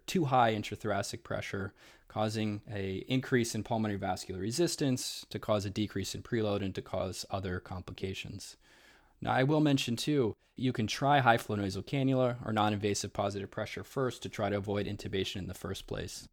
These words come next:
The nice thing about non-invasive positive pressure here is if you cause hemodynamic compromise, you can just take the mask off and the intrathoracic pressure goes away. Now,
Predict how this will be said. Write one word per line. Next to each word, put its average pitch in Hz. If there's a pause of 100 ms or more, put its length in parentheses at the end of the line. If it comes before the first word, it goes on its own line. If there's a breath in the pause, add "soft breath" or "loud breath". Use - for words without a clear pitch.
(360)
The 131
nice 147
thing 156
about 123
non-invasive 117
positive 107
pressure 139
here 107
is 98
if -
you 117
cause 135
hemodynamic 110
compromise, 107
you 135
can 160
just 156
take 147
the 127
mask 123
off 92
and 98 (140)
the 104
intrathoracic 107
pressure 101 (360 soft breath)
goes 98
away. 90 (600 soft breath)
Now, 113